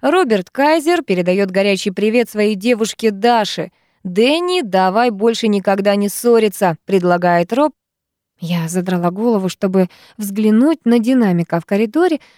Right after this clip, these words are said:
раздались первые аккорды песни Александра Серова. Подними глаза в рождественское небо.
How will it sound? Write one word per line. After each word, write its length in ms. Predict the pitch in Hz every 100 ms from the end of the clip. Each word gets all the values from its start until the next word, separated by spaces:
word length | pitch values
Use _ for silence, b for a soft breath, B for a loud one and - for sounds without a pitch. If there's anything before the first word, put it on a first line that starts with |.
| -
раздались 680 | 349 349 233 254 254 311 -
первые 540 | - 277 330 302 320
аккорды 720 | 330 226 214 _ 214 233 220
песни 420 | - 190 185 202 180
Александра 600 | 175 175 - 175 175 170
Серова. 540 | - 165 160 151 165 _ _ _ _ _ _ _
Подними 480 | 196 185 202 190 175
глаза 420 | 175 180 190 311
в 40 | 294
рождественское 960 | 294 214 185 208 - 202 180 - 170
небо. 420 | 160 156 151 170